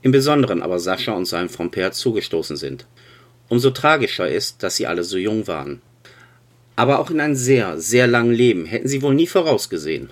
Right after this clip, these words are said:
oder auch nur gewünscht, so viel Schlimmes und Verlogenes zu hören, wie an jenen Tagen auf dem Pausenhof.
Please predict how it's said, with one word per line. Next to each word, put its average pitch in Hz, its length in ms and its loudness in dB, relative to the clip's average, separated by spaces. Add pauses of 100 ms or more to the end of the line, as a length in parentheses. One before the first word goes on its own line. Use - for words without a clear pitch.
(140)
oder - 220 -4
auch 113 160 -4
nur 120 160 2
gewünscht, 117 580 0
so 107 220 -4
viel - 160 2
Schlimmes 101 500 -6
und 107 180 -12
Verlogenes 113 640 0
zu 92 80 -4
hören, 92 320 -4 (640)
wie 127 100 2
an 120 120 4
jenen 139 240 2
Tagen 127 320 0
auf 135 100 -6
dem 131 160 -2
Pausenhof. 117 600 -4